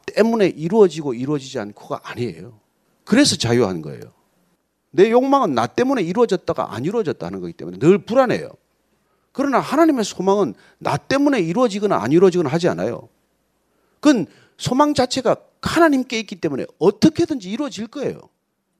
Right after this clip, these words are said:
우리는 그래서 하나님의 소망 안에 있는 게 너무 중요한 게 우리는 뭘 해서가 아니라 그 소망이 어떻게 이루어지는가를 보는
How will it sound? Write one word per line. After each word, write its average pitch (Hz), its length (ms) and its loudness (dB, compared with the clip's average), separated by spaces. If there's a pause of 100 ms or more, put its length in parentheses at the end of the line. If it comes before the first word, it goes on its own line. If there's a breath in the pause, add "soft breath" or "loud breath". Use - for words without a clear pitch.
(380)
우리는 302 300 4
그래서 254 240 -4
하나님의 302 340 2
소망 233 340 2
안에 247 120 -2
있는 220 200 -6
게 226 80 -2
너무 170 380 -2
중요한 190 320 -4
게 156 140 -4 (260 soft breath)
우리는 220 420 2 (200 soft breath)
뭘 427 260 2 (180 soft breath)
해서가 240 420 2
아니라 165 200 2
그 214 140 -4
소망이 247 400 -2
어떻게 202 540 0
이루어지는가를 233 920 0 (120)
보는 240 360 2